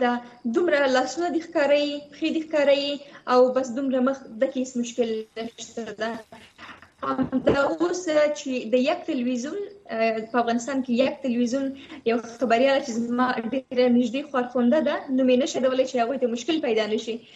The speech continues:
هغه بیچاره راته بله، آه، څه موده مخکې راته ویل، وایي: "مینې، وایي، زه په خپرونه کې ناسته، دومره بیچاره، وایي، دومره کې مخ مې ښکاري." البته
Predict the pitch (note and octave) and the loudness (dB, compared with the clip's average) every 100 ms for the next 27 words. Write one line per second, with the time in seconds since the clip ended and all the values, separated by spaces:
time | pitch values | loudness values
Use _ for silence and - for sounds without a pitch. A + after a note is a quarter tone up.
0 | - - C#4+ E4+ E4+ D#4 F4 D#4+ D#4 D4 | -10 0 2 2 2 0 0 0 0 0
1 | E4 D#4 D4+ C4+ B3+ C4 E4+ E4+ C#4 F#4+ | 0 0 0 0 0 -2 -2 0 0 -2
2 | - B3 A3+ G#3+ A#3+ B3 C4+ B3+ E4+ D4+ | -2 -2 -2 -4 -4 -2 0 2 2 2
3 | C#4 E4 F#4 - - - - B3+ G#4 - | 0 -2 -4 -6 -14 -8 -2 0 -2 0
4 | E4+ F4 G4+ F#4+ E4 A4+ A#4 - F4+ G4+ | 0 2 -2 -4 -2 -2 -2 -2 -4 -4
5 | - _ A#3+ A3+ G#4 - B3+ D#4+ D4 F4+ | -14 _ -4 2 2 2 0 0 0 0
6 | A#3 G4 F4+ F4 E4 G#4+ F4 D#4 - A#3 | -2 -4 -4 -4 -4 -4 -6 -4 0 2
7 | C4+ G4 - G#3+ A#3+ B3 E4 E4 | 0 -6 -12 -4 0 2 2 4